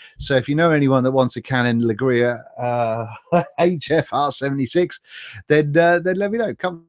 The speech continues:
hundred quid, it's theirs. Um, but, uh, but yeah,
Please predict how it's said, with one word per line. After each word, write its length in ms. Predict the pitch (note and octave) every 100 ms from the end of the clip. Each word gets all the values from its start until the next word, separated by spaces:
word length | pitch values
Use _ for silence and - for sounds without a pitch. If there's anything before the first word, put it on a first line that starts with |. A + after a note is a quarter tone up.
| -
hundred 280 | D#3+ D3 -
quid, 160 | G3
it's 100 | -
theirs. 240 | - D#2+ - - - -
Um, 460 | E3 F#3 F#3 F3+ -
but, 320 | A#2+ F#3 - F#3
uh, 160 | F3
but 140 | D3+ F3+
yeah, 200 | F#3